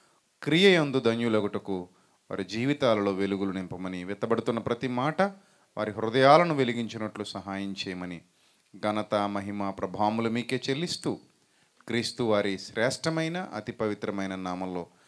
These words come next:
ఈ ప్రార్థన మనవులు అడిగి వేడుకొనుచున్నాం మా కన్న తండ్రి.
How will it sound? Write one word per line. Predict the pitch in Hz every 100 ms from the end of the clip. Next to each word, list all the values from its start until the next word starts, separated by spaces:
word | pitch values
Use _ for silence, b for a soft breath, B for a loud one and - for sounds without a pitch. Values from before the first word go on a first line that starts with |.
| b b b
ఈ |
ప్రార్థన | - 104 131 147 147
మనవులు | 143 131 110 104 98 -
అడిగి | 101 98 104
వేడుకొనుచున్నాం | 101 107 - 107 - - 98 95
మా | 92
కన్న | - 95
తండ్రి. | 95 92 87 90 87